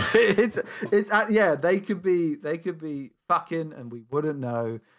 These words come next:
because they won't hold hands. They'll just be, like, cute couple. It's good. I like it a lot.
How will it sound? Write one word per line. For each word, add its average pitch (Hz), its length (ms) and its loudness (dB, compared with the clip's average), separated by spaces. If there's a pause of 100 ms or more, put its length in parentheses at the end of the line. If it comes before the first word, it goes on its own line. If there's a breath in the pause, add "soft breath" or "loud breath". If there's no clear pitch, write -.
(380 soft breath)
because 113 160 -2
they 117 120 0
won't 123 240 2
hold 117 220 0
hands. 110 480 0
They'll 117 180 -10
just 113 280 -10
be, 123 140 -10
like, 110 260 -16 (100)
cute 123 220 -6
couple. 110 440 -6 (180)
It's 143 180 -4
good. 110 320 -8 (120)
I 135 140 0
like 127 320 -2
it 117 80 -6
a 127 60 -8
lot. 123 320 -4